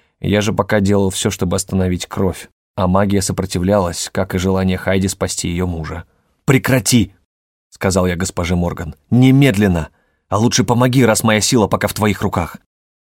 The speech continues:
Она опустилась на колени и тоже призвала магию. Хайди и магия исцеления — та ещё картина.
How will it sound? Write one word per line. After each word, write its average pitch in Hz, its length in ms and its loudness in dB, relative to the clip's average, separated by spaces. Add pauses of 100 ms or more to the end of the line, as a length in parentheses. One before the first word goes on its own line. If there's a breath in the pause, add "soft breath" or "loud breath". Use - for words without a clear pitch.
(180)
Она 95 220 0
опустилась 98 480 -2
на 98 80 -2
колени 107 400 0
и 101 40 0
тоже 104 280 -2
призвала 92 360 0
магию. 80 440 -4 (380 soft breath)
Хайди 117 360 0
и 113 60 2
магия 110 320 2
исцеления — 98 720 0 (160)
та 117 160 0
ещё 120 260 -2
картина. 107 600 -6